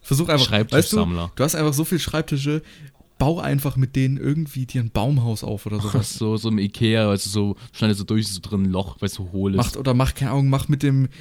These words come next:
Speaker 1: nimm, mach Seven versus Wild eigenes Format und nimm einfach nur einen Schreibtisch mit und bau dir dann
Speaker 2: Ein
Speaker 1: daraus irgendwie
Speaker 2: Item,
Speaker 1: Messer
Speaker 2: ein
Speaker 1: und so.
Speaker 2: Schreibtisch. <laughs>
Speaker 1: Ja, ein Schreibtisch. <laughs> Das ist die Frage, könnte man das machen? Hast du Seven versus Wild geschaut?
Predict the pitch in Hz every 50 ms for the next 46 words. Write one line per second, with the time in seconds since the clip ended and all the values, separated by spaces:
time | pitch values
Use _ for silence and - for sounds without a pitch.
0 | 143 127 - 135 143 156 151 139 120 117 131 - - - - 156 151 156 143 135
1 | 123 123 120 - 120 127 131 135 - - 135 143 139 135 - 131 120 117 123 131
2 | 147 143 135 127 120 - 135 135 139 143 - 76 117 131 - 131 123 131 135 127
3 | 123 120 - - - 110 120 123 120 139 - 131 127 - - 120 117 117 117 127
4 | 127 113 - 107 110 113 113 120 104 107 107 123 123 123 - 117 113 110 117 -
5 | - 131 95 95 95 104 - - - 90 90 87 82 - - 85 87 - - -
6 | - - - 123 - - - 147 190 180 151 - 147 147 - - 85 - 151 185
7 | 175 - - 170 165 180 143 - - - - - 196 - - - - - - -
8 | - - - - - - - - - - 359 330 294 240 - - - 147 147 135
9 | - - - 147 139 139 127 123 123 127 131 127 120 - - 139 135 131 127 127
10 | 123 127 127 117 117 117 110 107 - - - - - - - 143 160 - 190 -
11 | - 165 165 165 151 139 139 123 123 127 131 - - - 113 104 113 131 135